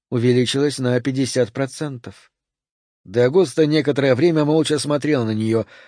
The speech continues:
а затем негромко сказал: "Вот вам и мотив, объясняющий поступки Кавакиты".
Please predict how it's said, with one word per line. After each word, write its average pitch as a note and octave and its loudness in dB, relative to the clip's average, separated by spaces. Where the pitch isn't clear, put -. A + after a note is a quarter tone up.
а - -12
затем C3 0
негромко C#3 0
сказал: A#2 -2
"Вот B2+ 0
вам D3+ 2
и D3+ 4
мотив, B2+ 0
объясняющий A#2+ -2
поступки A#2 -2
Кавакиты". A2+ -4